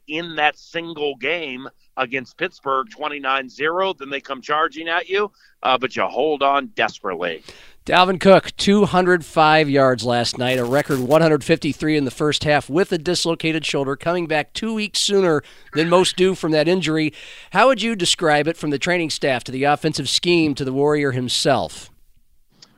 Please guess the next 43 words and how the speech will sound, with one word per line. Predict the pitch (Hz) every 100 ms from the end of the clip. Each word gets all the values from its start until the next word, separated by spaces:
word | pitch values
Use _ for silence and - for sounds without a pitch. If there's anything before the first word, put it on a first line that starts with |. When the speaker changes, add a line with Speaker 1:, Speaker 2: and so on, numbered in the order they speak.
| -
Speaker 1:
Well, | 135
you | 127
laid | 139 131
that | 135
out | 127 120
beautifully, | 117 123 123 117 104
John, | 104 101 104 101
uh, | 117 110
because | 110 117 107
the | 113
training | 120 123 123 117
staff | - 117 110 113
had | 101
a |
lot | 98 107 -
to |
do | 95 110
with | 113 110
it. | 113 110
Eric | 110 110 -
Sugarman, | - 110 117 113 107
Rob | 101 104 98
Roach, | 101 110 113 - - - - -
and, | 110 107
uh, | 104 101
the | 95
Vikings | 92 104 107 98
training | - 113 107 107
staff, | 104 - 107 104 101
man, | 107 107 107
they | 110
just | 104 110 -
worked | 104 104 - 101
extensively | 95 - - - 143 160 - 85 87 71 _ - - _
to | 120
get | 113 113
Dalvin | 110 113 113 107
ready | 113 107
for | - 107
this | 98 92 -
game. | 127 131 98 - _ - _
And, | 143 143 143
um, | 139 135 135